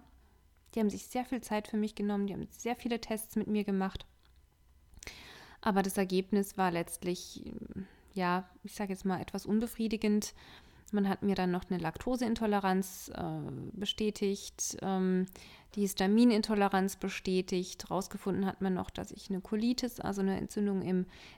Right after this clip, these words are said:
Dickdarm habe und auch im Dünndarm einen kleinen Entzündungsherd habe.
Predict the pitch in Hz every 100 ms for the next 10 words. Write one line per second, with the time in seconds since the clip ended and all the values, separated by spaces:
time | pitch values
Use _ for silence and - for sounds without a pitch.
0 | - 277 - 240 220 214 196 196 196 190
1 | - 190 190 - 185 - 185 180 - 180
2 | 180 202 196 185 180 180 180 - 180 180
3 | - 165 170 175 175 170 180 180 160 165
4 | 165 - - - - - 156